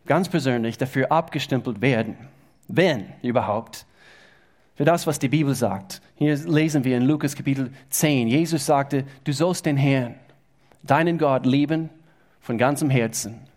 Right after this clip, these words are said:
mit ganzer Hingabe, mit aller deiner Kraft und mit deinem ganzen Verstand." Ist das radikal? Das ist radikal. Ist das charismatisch? Ist es konservativ?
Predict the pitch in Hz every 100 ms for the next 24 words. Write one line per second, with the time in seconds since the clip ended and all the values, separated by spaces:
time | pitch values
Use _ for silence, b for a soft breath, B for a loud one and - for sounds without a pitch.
0 | b b b b 117 - 147 175 160 156
1 | 156 151 139 139 151 139 b b b b
2 | - 120 123 147 165 185 185 185 - B
3 | B - 123 113 113 156 165 175 - -
4 | - - b b - 131 135 135 120 113
5 | 151 160 170 - 165 165 - - - -
6 | 143 - 120 110 110 - - - _ _
7 | _ _ _ 107 - 123 151 170 180 185
8 | 180 180 B B 135 127 110 110 110 120
9 | 110 113 - _ _ _ 120 - - -
10 | 143 127 117 143 175 233 - - _ _
11 | _ _ 135 - - - 139 143 165 175
12 | 180 196